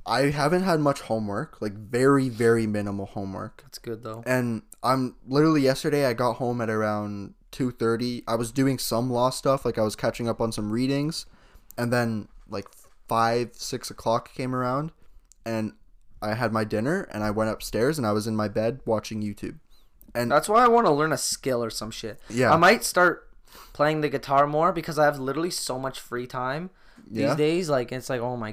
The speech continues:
Speaker 2: God, I don't like having that much free time.
Speaker 1: We'll, we'll touch on that, but I just want you to see my rationale of how I
Speaker 2: Okay.
Speaker 1: got to this end point.
Speaker 2: Yeah.
Speaker 1: So I'm sitting in bed watching YouTube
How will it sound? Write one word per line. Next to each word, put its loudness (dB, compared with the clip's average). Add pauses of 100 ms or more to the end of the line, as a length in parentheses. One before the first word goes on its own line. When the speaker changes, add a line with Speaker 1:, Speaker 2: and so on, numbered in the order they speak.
Speaker 2:
God, -4
I -4
don't -6
like -6
having -8
that -10
much -12
free -14
time. -12
Speaker 1:
We'll, 6
we'll 2
touch 0
on 2
that, 4
but 4
I 2
just -8
want 2
you -4
to -6
see -6
my -4
rationale -6 (220)
of -12
how -6
I -2
Speaker 2:
Okay. -10
Speaker 1:
got -6
to -6 (120)
this -10
end -12
point. -8
Speaker 2:
Yeah. -6 (460)
Speaker 1:
So 4
I'm -4
sitting 2
in 2
bed 4
watching -4
YouTube -6